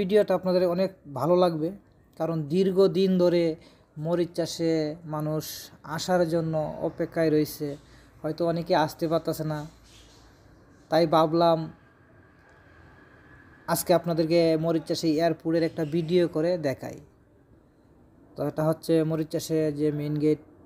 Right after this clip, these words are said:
ঢোকার ভিতরে। আসলে ভিতরে তো মনে করেন যারা যাওয়া আসা করে তারাই কিন্তু ভিতরে ঢুকতে পারে, এটা তো আপনারা সবাই জানেন।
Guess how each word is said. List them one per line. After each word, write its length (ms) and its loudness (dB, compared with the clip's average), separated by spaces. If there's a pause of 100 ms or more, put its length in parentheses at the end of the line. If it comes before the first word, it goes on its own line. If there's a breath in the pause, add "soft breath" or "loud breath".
(240)
ঢোকার 360 -2
ভিতরে। 320 -2 (760 loud breath)
আসলে 300 -2 (260)
ভিতরে 360 2
তো 40 0 (100)
মনে 220 0
করেন 320 4 (760 soft breath)
যারা 380 -2 (300)
যাওয়া 260 4 (100)
আসা 200 -2 (120)
করে 180 0 (120)
তারাই 320 0
কিন্তু 200 -2 (120)
ভিতরে 320 2
ঢুকতে 340 -2
পারে, 200 0
এটা 160 -4
তো 100 -2
আপনারা 200 -2 (120)
সবাই 260 4 (100)
জানেন। 240 -4